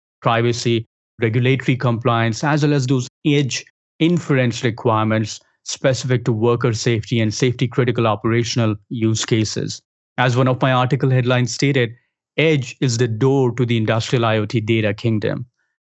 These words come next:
We also see that there is an increased proportion of all A I processing that's gonna happen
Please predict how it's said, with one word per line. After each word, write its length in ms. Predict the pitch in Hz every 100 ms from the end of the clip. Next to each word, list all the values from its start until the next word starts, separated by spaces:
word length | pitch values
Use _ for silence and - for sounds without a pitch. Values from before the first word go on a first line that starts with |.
| -
We 100 | 123
also 300 | 127 147 160
see 280 | - 185 196
that 180 | 139 127
there 100 | 156
is 100 | 151
an 80 |
increased 460 | 151 143 170 170 -
proportion 560 | 139 - 208 214 160 139
of 160 | - -
all 340 | 143 147 160 156
A 160 | 139
I 160 | 175 185
processing 600 | - 123 113 123 131 123
that's 220 | 117 117
gonna 200 | - 127
happen 500 | 110 117 131 120 104